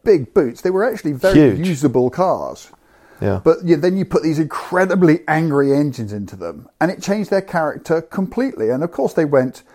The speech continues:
Speaker 1: you know, they were incredibly fast. Um, but <sighs> I don't know. I, I, I'd always enjoyed relaxing in those cars, and to me, that's what they were. They were, you know, modern day Austin Healey's, if you like. Um, but they seemed to be trying to be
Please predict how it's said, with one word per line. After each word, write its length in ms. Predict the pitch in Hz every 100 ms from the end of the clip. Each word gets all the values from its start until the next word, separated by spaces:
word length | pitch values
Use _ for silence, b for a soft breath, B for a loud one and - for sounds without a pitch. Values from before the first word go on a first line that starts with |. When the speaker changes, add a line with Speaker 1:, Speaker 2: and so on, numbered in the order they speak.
| b b -
Speaker 1:
you 80 |
know, 40 | 120
they 140 | 127
were 160 | 127 131
incredibly 560 | 131 - 170 135 113
fast. 540 | 104 123 - 135 - - -
Um, 600 | 123 120 123 127 131 131 b b b b -
but 440 | 170 165 - _ _
<sighs> 920 | - - - - - - - _ -
I 100 | 196
don't 160 | 214
know. 200 | 247 120 - 107 B
I, 60 |
I, 500 | - 147 143 _ -
I'd 160 | 156 160
always 500 | - 185 202 190 151
enjoyed 640 | 156 131 147 127 113 113
relaxing 680 | - 123 120 127 - - 104
in 160 | 98 101
those 240 | 98 98
cars, 420 | - 113 95 73
and 100 | 123 -
to 80 |
me, 160 | 165 160
that's 220 | 143 135
what 140 | 147 143
they 140 | 135
were. 200 | 160 120
They 180 | 110 127
were, 280 | 123 113 113
you 100 | 139
know, 80 | 110
modern 380 | 120 127 120 117
day 160 | 117
Austin 320 | 113 104 - 95
Healey's, 400 | 104 90 90 92
if 100 | 90
you 60 |
like. 320 | 87 - - _ b b b b
Um, 480 | 120 123 123 131
but 220 | 127 147 -
they 120 | 147
seemed 340 | - 214 196
to 60 | 175
be 200 | 180 175
trying 360 | - 175 175 -
to 100 | 147
be 480 | 160 165 165 160